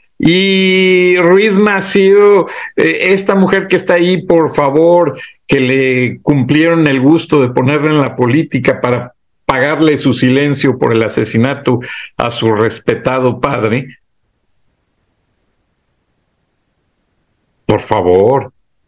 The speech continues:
una cosa es lo que dicen y otra cosa es lo que hacen. Nuestros legisladores se las gastan. Por un lado, mucho bla, bla, bla, bla,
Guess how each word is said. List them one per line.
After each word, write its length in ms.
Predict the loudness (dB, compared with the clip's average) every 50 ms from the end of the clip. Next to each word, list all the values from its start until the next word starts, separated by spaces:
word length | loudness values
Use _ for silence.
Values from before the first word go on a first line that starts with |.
| _ _ -2
una 320 | 0 0 0 -2 -2 -2
cosa 240 | -2 -2 0 0 0
es 80 | 2
lo 160 | 2 0 0 0
que 160 | -2 -4 -2
dicen 640 | 0 0 0 0 -2 -2 -2 -2 -2 -2 -4 -6 -8 -10 -16 -20 -10 _ 0
y 160 | 0 2 2
otra 360 | 0 0 -2 -2 -4 -4 -2
cosa 320 | 0 0 0 0 0 0
es 60 | 0 2
lo 200 | 0 0 0 -2
que 200 | -4 -4 -4 -4
hacen. 580 | -4 -6 -6 -6 -4 -4 -4 -4 -4 -6 -10 _ _ _ _ _ _ _ _ _ _ _ _ _ _ _ _ _ _ _ _ _ _ _ _ _ _ _ _ _ _ _ _ -2
Nuestros 680 | -2 0 0 -2 -4 -6 -6 -4 -2 -2 -2 -2 -2
legisladores 1300 | -2 -2 -2 -2 -2 -2 -2 0 -2 -2 0 0 0 2 2 2 2 2 0 -2 -4 -8 -12 -14 _ _ _ _ _ _ _ _ _ _ _ _ _ _ _ _ _ _ _ _ _
se 220 | -6 -4 -2 -2 0
las 260 | -2 -2 -2 -4 -4
gastan. 640 | -4 -4 -4 -4 -6 -6 -6 -6 -6 -6 -10 -16 _ _ _ _ _ _ _ _ _ _ _ _ _ _ -2
Por 180 | 0 2 2
un 300 | 2 2 2 2 2 2
lado, 300 | 2 0 0 0 0 0 0
mucho 460 | 2 0 0 0 0 0 0 0 0
bla, 260 | 0 0 0 0 0
bla, 260 | 0 0 0 0 -2
bla, 260 | -2 0 0 0 0 0
bla, 480 | 0 0 0 0 -2 -4 -6 -8 -12